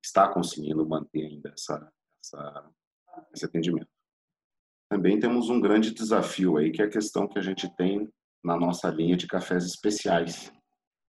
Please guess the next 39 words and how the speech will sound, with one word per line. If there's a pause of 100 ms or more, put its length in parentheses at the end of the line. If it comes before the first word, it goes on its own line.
(540)
Porque
os
cafés
especiais
hoje
no
Brasil, (800)
eles
têm
um
crescimento
muito
grande. (480)
Eles
crescem
hoje
em
torno
de (100)
quinze
por
cento (300)
desse
mercado, (840)
sendo
que
o
café
tradicional,
ele
cresce
em
média
de
três
e
meio
a
cinco